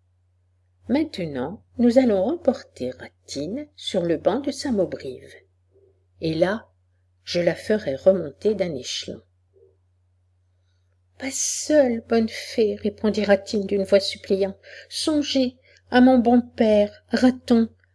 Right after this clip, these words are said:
à ma bonne mère, Ratonne, à mon cousin, Raté. Songez à nos fidèles serviteurs,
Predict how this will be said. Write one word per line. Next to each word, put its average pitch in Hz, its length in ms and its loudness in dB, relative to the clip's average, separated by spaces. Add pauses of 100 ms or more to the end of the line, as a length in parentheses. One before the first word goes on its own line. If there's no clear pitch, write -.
(200)
à 247 80 4
ma 247 160 8
bonne 233 340 4
mère, 240 460 -2 (260)
Ratonne, 254 800 4 (220)
à 247 100 4
mon 269 140 6
cousin, 311 600 0
Raté. 262 680 4 (420)
Songez 233 720 2
à 196 60 4
nos 196 120 2
fidèles 220 400 0
serviteurs, 220 920 -8